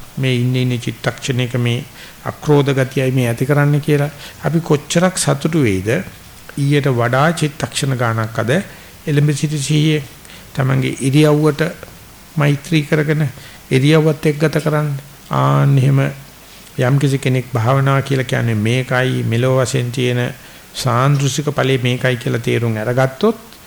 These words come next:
ඒ කෙනාට ඕන කෙනෙකුට ඒව බලව කියලා පෙන්වන්න පුළුවන්. "යෝගම් බලපන්, මම ඉන්නේ මේ මොහොතේ සතුටේ.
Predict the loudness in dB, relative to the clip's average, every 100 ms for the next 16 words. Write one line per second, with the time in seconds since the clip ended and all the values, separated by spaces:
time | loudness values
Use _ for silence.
0 | -20 -20 -20 -20 -20 -4 0 0 0 0
1 | 0 0 -2 -2 -8 -20 -16 -4 0 2
2 | 4 4 4 4 2 -2 -2 -2 -2 0
3 | 0 2 2 0 0 -2 -2 -2 -2 -6
4 | -10 -12 -14 -20 -20 -20 -20 -14 -2 0
5 | 2 2 0 0 0 0 0 0 2 2
6 | 0 -2 -10 -20 -10 -2 0 2 0 0
7 | 0 0 0 -4 -6